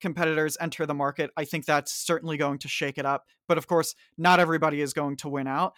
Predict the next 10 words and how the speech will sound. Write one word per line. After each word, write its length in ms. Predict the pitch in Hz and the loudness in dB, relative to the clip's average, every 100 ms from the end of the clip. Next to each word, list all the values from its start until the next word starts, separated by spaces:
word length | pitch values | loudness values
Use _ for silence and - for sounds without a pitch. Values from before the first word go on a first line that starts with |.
| - - | -16 0
I 120 | 185 | 4
do 260 | 175 185 196 | 4 4 2
think 320 | 190 190 156 - | 2 0 0 -2
that 320 | 156 147 - | 0 0 -2
Kraken's, 880 | - - 147 151 160 143 139 - - - _ _ _ | -8 2 2 2 -2 -4 -6 -8 -12 -14 _ _ _
uh, 240 | 147 139 139 | 0 0 4
value 320 | 160 160 151 | 4 4 2
prop 320 | - 147 - | 0 0 0
here 400 | 151 143 135 131 | -6 -6 -6 -8
with 200 | - 147 | -8 -10